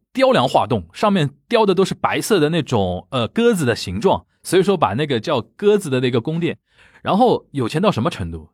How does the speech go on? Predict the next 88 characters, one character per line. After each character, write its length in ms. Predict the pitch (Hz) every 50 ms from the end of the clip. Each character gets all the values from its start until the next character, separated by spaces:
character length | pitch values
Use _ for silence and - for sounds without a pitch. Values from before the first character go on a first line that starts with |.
| _ _
他 180 | - - 190 202
的 40 |
妈 200 | 202 196 190 190
妈 260 | 185 185 180 180 165 -
每 220 | - 139 120 101
年 320 | 95 95 95 101 110 131 147
就 160 | - - 170
给 300 | - - 104 90 87 87
他 160 | - - 160
们 100 | 160 156
兄 140 | - 170 170
弟 80 | 170 170
两 160 | 113 85 85
个 80 | 95
人， 100 | 101 104
因 80 | 151 175
为 60 | 165
还 140 | - - 147
有 100 | 196 170
一 80 | 117 107
个， 240 | 110 107 95 92 - _ _ _ _ _ - -
呃， 100 | 127 135
鸠 100 | - 202
山 100 | 190 202
由 60 | 196
纪 80 | 180 190
夫 100 | 175 180
还 140 | 165 - 151
有 40 | 160
一 20 |
个 60 | 165
弟 180 | 175 - 269 196
弟 80 | 120 110
嘛， 140 | 95 82
也 120 | 90 98 104
是 220 | 101 - 220 214
那 100 | 180 143
个， 480 | 107 110 107 101 98 95 92 92 92 - - 101
前 100 | - 165
两 100 | 185 175
年 80 | 127 135
过 160 | 180 214 -
世 160 | - - -
了 80 | 180 98
啊， 200 | 87 90 92 90
也 120 | 92 98
是 220 | 95 - - 220 170
一 140 | 120 107
个 240 | 104 127 113 104 101
政 180 | 98 - 147 117
治 80 | 101
家， 180 | 95 98 101 98
他 140 | 101 - 180
一 80 | 190
直 100 | 160 120
在 200 | 110 113 120 110
自 100 | 98 -
民 100 | 127 107
党 140 | 107 110 87
内 140 | 85 98 95
部。 180 | 82 87 - - _ _ _ _
就 100 | - -
每 180 | 277 233 170 127
年 180 | 123 156 196 202
他 100 | - 226
们 100 | 233 226
兄 140 | - 240
弟 80 | 240 233
两 180 | 160 117 101 113
个 80 | 156
人 120 | 165 160 175
光 200 | - 214 226 202
拿 140 | 139 123
他 160 | 151 - 190 185
妈 100 | 185 185
妈 120 | 196 190
的 80 | 180 143
零 100 | 107 117
用 160 | 180 208 147
钱 240 | - - 101 92 92
就， 320 | 120 127 117 107 104 101
就 160 | 92 147 131
活 180 | - - 107 104
得 80 | 117
很 160 | 117 - 107 90
滋 160 | 87 - 110
润 220 | 110 113 98 87
了， 140 | 85 82 -